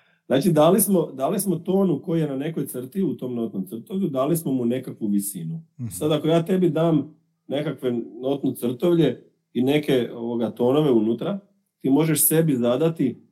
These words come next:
Speaker 1: bilo koji ton intonacije i reći, „Na, to je moj prvi.”
Speaker 2: Mhm.
Speaker 1: I ako to svako napravi, svi će imati drugčiji.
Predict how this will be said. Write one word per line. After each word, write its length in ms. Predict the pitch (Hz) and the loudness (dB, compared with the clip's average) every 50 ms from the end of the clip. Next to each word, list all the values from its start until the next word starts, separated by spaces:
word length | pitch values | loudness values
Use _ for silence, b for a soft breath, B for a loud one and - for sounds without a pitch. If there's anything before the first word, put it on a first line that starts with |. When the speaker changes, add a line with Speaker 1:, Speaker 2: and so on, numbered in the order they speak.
| _ _ _ _ | _ _ _ _
Speaker 1:
bilo 480 | - - 98 117 123 139 156 170 165 165 | -6 -2 0 2 2 4 4 4 2 2
koji 400 | - 170 165 160 151 135 120 117 | 2 2 4 4 4 2 0 -2
ton 440 | - _ - 151 151 147 139 117 110 | -8 _ 0 2 2 2 2 0 -2
intonacije 680 | 117 110 110 104 110 113 110 107 110 123 135 - - 175 | -2 -4 -6 -6 -6 -4 -4 -2 -2 -4 -2 0 2 2
i 40 | 160 | 2
reći, 280 | 165 165 165 - 196 | 2 2 0 -4 -4
„Na, 720 | 190 180 175 165 160 156 156 156 156 156 156 160 156 160 | -2 0 2 2 2 2 0 -2 -2 -2 -2 -2 -2 -4
to 180 | 160 - - 131 | -4 -4 -2 0
je 60 | 127 | 2
moj 240 | 123 120 117 110 98 | 2 2 2 0 -2
prvi.” 340 | - 90 85 82 80 76 - _ _ | -6 -10 -12 -12 -14 -16 -18 _ _
Speaker 2:
Mhm. 220 | 131 123 107 95 101 101 95 _ _ _ _ _ _ _ _ _ _ _ _ - | -10 -10 -10 -10 -12 -16 -20 _ _ _ _ _ _ _ _ _ _ _ _ -10
Speaker 1:
I 60 | 98 | -8
ako 200 | 98 - - 110 | -8 -6 -8 -4
to 140 | - 180 170 | -2 -2 0
svako 360 | - 170 175 185 180 190 151 | 2 2 2 2 2 0 0
napravi, 420 | 139 127 135 165 190 190 196 170 | 0 0 0 0 0 2 2 2
svi 200 | 160 - 170 165 | 2 2 0 0
će 100 | 165 165 | 0 2
imati 160 | 151 151 151 | 2 2 2
drugčiji. 440 | 139 120 101 95 - - - 80 - | 2 2 0 -2 -4 -6 -12 -14 -16